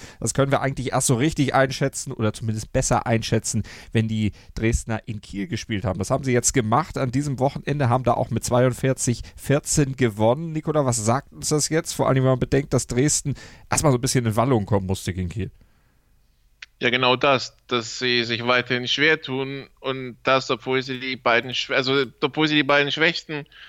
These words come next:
Speaker 2: äh, Teams der Liga jetzt als Startprogramm hatten zum Warmwerden. Ja, also, wir wissen noch nicht, springt das Pferd nur so hoch, wie es muss. Ja, an dieser Stelle, ähm, ich überweise dann auch zwei Euro ins Phrasenschwein, keine Sorge.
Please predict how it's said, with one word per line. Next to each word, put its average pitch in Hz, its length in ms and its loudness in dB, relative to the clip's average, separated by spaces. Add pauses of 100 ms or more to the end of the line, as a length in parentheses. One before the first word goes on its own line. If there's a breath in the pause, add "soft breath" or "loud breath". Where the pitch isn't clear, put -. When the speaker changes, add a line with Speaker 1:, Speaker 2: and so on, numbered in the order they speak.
(380 loud breath)
Speaker 2:
äh, 135 220 4
Teams 151 400 -2
der 143 100 2
Liga 160 260 0
jetzt 139 400 0
als 135 200 0
Startprogramm 120 600 -2
hatten 110 280 -10
zum 113 240 -14
Warmwerden. 104 600 -2
Ja, 107 180 2
also, 127 220 0 (880)
wir 135 240 -2
wissen 170 280 0
noch 160 200 6
nicht, 170 440 0
springt - 460 -4
das 151 400 0
Pferd 147 440 2
nur 135 180 -2
so 131 220 0
hoch, 131 260 0
wie 120 120 0
es - 160 0
muss. 143 420 2
Ja, 135 240 4
an 147 60 0
dieser 131 260 0
Stelle, 131 560 4
ähm, 110 400 2 (280 loud breath)
ich - 120 -18
überweise 131 400 2
dann 123 100 -4
auch 117 80 0
zwei 120 220 2
Euro 117 220 2
ins 110 120 -4
Phrasenschwein, 139 540 0
keine 123 240 -2
Sorge. 135 260 2